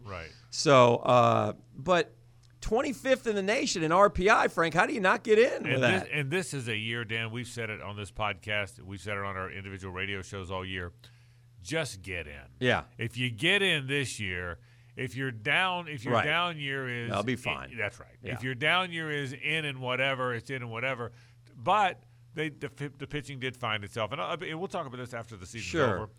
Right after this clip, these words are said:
Speaker 1: You know, a big part of their resurrection year to year, or, or big picture, not just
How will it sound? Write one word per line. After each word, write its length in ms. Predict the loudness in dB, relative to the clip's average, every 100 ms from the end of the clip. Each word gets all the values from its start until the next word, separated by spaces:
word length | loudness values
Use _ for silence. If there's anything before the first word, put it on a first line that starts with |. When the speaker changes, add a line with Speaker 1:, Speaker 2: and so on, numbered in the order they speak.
| -20 -20 -14
Speaker 1:
You 80 | -2
know, 100 | 0
a 60 | 0
big 300 | 0 -2 0
part 200 | 2 2
of 60 |
their 120 | 0
resurrection 760 | -2 -2 -2 -4 -4 -8 -12 -14 -20 -20 -16
year 240 | -8 -6
to 60 | -4
year, 320 | -4 -4 -4 -4
or, 320 | -6 -8 -6
or 40 | -8
big 280 | -8 -10 -8
picture, 260 | -12 -10
not 180 | -10 -10
just 140 | -12